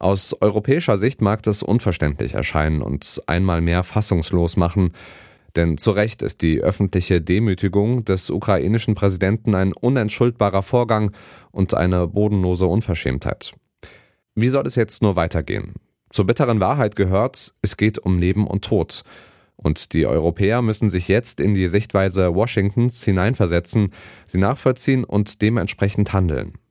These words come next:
Dafür müssen sie zu diesem Zeitpunkt folgende Fakten in ihre Strategie einbeziehen. Die Trump-Regierung will den Krieg in der Ukraine um fast jeden Preis stoppen.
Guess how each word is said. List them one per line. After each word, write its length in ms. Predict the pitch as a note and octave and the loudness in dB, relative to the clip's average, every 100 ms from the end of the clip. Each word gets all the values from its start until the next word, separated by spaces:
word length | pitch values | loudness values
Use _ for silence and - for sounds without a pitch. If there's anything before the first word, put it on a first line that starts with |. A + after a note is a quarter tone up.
| _ _ | _ _
Dafür 320 | E2+ G#2 - | 0 0 2
müssen 320 | C3 C3 - G#2+ | 2 0 0 0
sie 200 | G#2 G2 | 0 0
zu 140 | F#2+ | -2
diesem 300 | F#2+ B2+ B2+ | 0 0 0
Zeitpunkt 520 | - G#2+ - G2+ F2+ | 2 0 0 -2 -2
folgende 460 | - C3 C3+ C3 A#2 | -2 0 0 0 -2
Fakten 460 | - G#2 - G2 | 0 -4 -2 0
in 180 | F#2 E2 | 0 0
ihre 260 | A#1 E2 E2+ | 0 0 0
Strategie 640 | - F2 F2 - F2+ F#2 - | 0 0 0 0 0 0 0
einbeziehen. 600 | F2 D#2+ - - A#1 - - _ _ _ _ _ _ _ _ _ - | 0 0 -2 0 -2 -4 -16 _ _ _ _ _ _ _ _ _ -2
Die 140 | A2 G#2 | 0 2
Trump-Regierung 800 | C3 D3+ - G#2 G#2 B2 D3 A2 | 0 0 2 2 2 2 0 0
will 120 | G#2+ | 0
den 140 | G#2 | 0
Krieg 260 | - B2 - | 0 0 0
in 80 | G2 | 0
der 140 | F2+ | 0
Ukraine 500 | - G#2+ G2 G2+ G#2 | 0 0 2 2 0
um 220 | - E2+ | 0 -4
fast 460 | - - A#2 - - | -2 -2 0 -2 -2
jeden 280 | F#2 F#2 F#2 | 0 0 -4
Preis 320 | - D#2 E2 | -2 -2 0
stoppen. 520 | - E2+ C#2 G1+ | -2 -2 -2 -8